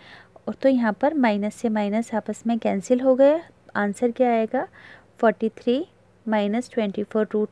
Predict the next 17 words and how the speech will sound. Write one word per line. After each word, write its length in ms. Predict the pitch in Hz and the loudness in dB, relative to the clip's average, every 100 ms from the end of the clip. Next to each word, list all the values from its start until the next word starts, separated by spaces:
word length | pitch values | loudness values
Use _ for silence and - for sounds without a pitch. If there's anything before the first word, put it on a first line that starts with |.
| - | -6
थ्री 240 | 269 311 - | -4 -4 -2
by 200 | 233 254 - | -2 -2 -2
इलेवन। 420 | 226 190 180 175 170 _ - - _ | -4 -2 -4 -8 -10 _ -20 -20 _
तो 80 | 220 | -4
बेटे 220 | 214 214 | -4 -2
ये 100 | 214 | -2
क्वेश्चन 340 | 214 214 - 220 | -2 -4 -4 -6
आपको 260 | 208 - | -6 -4
अच्छे 240 | 220 - 220 | -6 -4 -4
से 140 | 226 | -4
समझ 320 | 220 208 202 220 | -6 -6 -6 -2
में 80 | 247 | -2
आ 100 | 240 | 0
गया 220 | 240 233 | 0 0
होगा, 300 | 233 220 226 | 0 -2 -2
मैंने 240 | 226 220 220 | -2 -2 -2
बिल्कुल 340 | 208 196 233 | -4 -2 -4